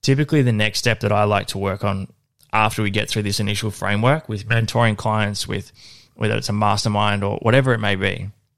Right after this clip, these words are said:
is really working through limiting beliefs, which is, it's where the breakthroughs happen. And it's, we're not gonna go into detail with that today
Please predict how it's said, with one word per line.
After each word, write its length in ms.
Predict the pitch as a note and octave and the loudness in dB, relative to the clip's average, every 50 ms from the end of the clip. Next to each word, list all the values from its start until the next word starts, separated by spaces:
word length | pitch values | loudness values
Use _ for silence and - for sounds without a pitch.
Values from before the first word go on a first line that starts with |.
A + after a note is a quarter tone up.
| _ _ _ _ _ _ _ _ _ _ _ _ _ | _ _ _ _ _ _ _ _ _ _ _ _ _
is 140 | - G#2+ G2+ | -4 -4 -4
really 420 | G2 G2 G2 A2 A2 A2+ A#2 A#2 | -4 -6 -4 -2 0 2 4 4
working 320 | A2 G#2 G#2 G#2+ - - G#2 | 4 2 0 -2 -4 -4 -4
through 200 | - - G#2 G2+ | -2 -2 -2 0
limiting 380 | G2 G2 G2 G2 - G2+ G2+ | -2 -2 -2 -4 -4 -4 -4
beliefs, 460 | G2 F#2+ F#2+ G2 F#2+ G2+ - - - - | -4 -4 -4 -6 -6 -6 -6 -8 -8 -8
which 240 | - - G#2+ - - | -6 -6 -4 -2 0
is, 280 | G2+ G2 F#2+ G2 - - - - - - - - - - - - - - _ _ _ _ _ _ _ _ _ _ _ | 0 0 0 -2 -4 -8 -18 -20 -20 -20 -20 -20 -20 -20 -20 -20 -20 -20 _ _ _ _ _ _ _ _ _ _ _
it's 200 | - B2 - - | -4 -2 -2 2
where 240 | A#2 A#2+ B2+ C3 B2+ | 4 6 6 6 6
the 60 | C3 | 4
breakthroughs 520 | A2+ G#2+ A2+ G#2+ A#2 A#2 - A2+ G#2 F#2+ | 2 2 2 2 0 0 0 0 0 0
happen. 400 | - - G2+ - - - - F#2+ - | 0 -2 -4 -4 -6 -10 -12 -6 -4
And 120 | G2+ G#2 G#2+ | -2 0 0
it's, 160 | - - - | -2 -4 -6
we're 200 | - - G#2+ A2+ | -2 2 4 4
not 160 | A#2+ B2+ A#2+ | 4 4 4
gonna 180 | - B2+ A#2+ A2+ | 4 4 4 4
go 120 | A#2+ A#2 | 4 2
into 140 | A2 G2+ G#2+ | 2 0 -2
detail 400 | F#2+ F#2+ G2+ G2+ G2 G#2 G2+ G2+ | 0 0 0 0 2 2 2 2
with 120 | G2 G2+ | 2 2
that 140 | G2+ - - | 0 0 0
today 400 | - G2 G2 F#2+ G2+ B2 C#3 C#3+ | 0 0 2 2 2 2 0 -2